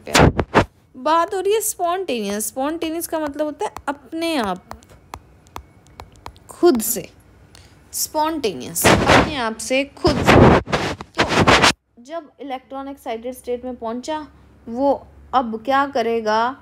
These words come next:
ground state पे वापस आएगा। क्यों? क्योंकि excited state पे जाके वो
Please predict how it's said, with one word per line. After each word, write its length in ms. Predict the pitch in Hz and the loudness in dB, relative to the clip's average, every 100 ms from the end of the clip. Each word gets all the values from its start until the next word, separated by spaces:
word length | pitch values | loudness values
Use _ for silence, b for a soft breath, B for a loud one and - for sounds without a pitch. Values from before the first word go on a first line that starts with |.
| - - | -20 0
ground 360 | 233 247 262 277 | 4 4 4 -2
state 320 | - 226 220 | 0 -2 0
पे 120 | 226 | -2
वापस 460 | 214 190 - 190 190 | 0 -2 -4 -6 -4
आएगा। 260 | 170 185 208 | -4 -4 -4
क्यों? 240 | - 254 180 196 - | -6 -8 -12 -14 -14
क्योंकि 340 | 233 226 269 277 _ _ - | -12 -6 -6 -6 _ _ -8
excited 680 | 277 - - 277 277 370 349 | -8 -6 -2 0 0 -2 -2
state 380 | - 254 226 226 | -2 -2 -2 -2
पे 100 | 233 | -4
जाके 340 | 226 220 233 | -4 -4 -6
वो 300 | 226 240 302 | -2 -2 -4